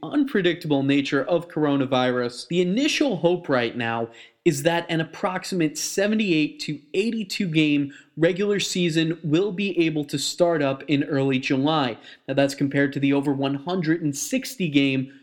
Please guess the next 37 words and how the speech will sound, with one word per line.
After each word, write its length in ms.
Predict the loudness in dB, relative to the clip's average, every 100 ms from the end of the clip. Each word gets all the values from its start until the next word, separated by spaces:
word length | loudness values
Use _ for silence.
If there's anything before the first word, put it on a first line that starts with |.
| -4
normal 480 | 2 2 4 2 2
regular 420 | 0 2 2 2
season 500 | 0 -2 -2 2 0
for 120 | 2
baseball. 640 | 0 2 0 0 -2 -2 -2
The 60 | 2
hope 240 | 2 2
is 160 | 0 2
that 260 | 0 0
all 220 | 0 -2 0
teams 320 | 0 0 0
would 100 | 0
be 140 | 2
able 160 | 0 -2
to 180 | -6 0
play 180 | 2 2 0 -4
in 120 | -2
their 160 | 0 0
home 340 | 0 0 0
ballparks, 760 | 2 0 0 -2 -2 -6 -14 -4
including 440 | -2 2 2 2
both 320 | 2 2 2 0
the 100 | 0
Yankees 560 | 2 0 -2 -2 -2 -6 -2
and 240 | 0 2
the 60 | 0
Mets, 520 | 2 2 0 -4 -10 -16 _
despite 480 | -4 0 0 0 0
being 260 | -2 0 0
located 560 | 0 2 0 2 0
in 120 | 0 -2
the 160 | 0
epicenter 580 | -2 -2 -2 -2 0 0
of 180 | 0 -4
coronavirus 920 | -2 0 0 0 0 0 0 0 -4 -2
in 180 | 0 0
the 140 | 0